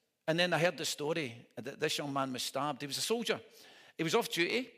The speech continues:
He was down at the shops to get some milk for his, the, the newborn baby with his wife, right? And he went into this store,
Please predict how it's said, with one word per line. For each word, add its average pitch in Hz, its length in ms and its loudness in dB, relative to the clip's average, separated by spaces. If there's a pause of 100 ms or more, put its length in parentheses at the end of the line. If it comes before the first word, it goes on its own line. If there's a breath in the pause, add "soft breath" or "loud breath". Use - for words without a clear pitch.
(400 soft breath)
He 156 100 4
was 151 140 0
down 214 340 4
at 180 60 -2
the 160 60 -4
shops 151 300 0
to 160 80 -6
get 160 160 -4
some 147 160 -4
milk 160 200 -4
for - 140 -10
his, 131 200 -6
the, 135 280 -6
the 143 140 -2
newborn 156 420 -2
baby 147 320 0
with 135 80 -4
his 107 140 -6
wife, 143 320 -2
right? 151 280 0
And 131 120 -2
he 135 60 -2
went 151 120 -6
into 175 220 -2
this 151 120 -2
store, 135 440 -4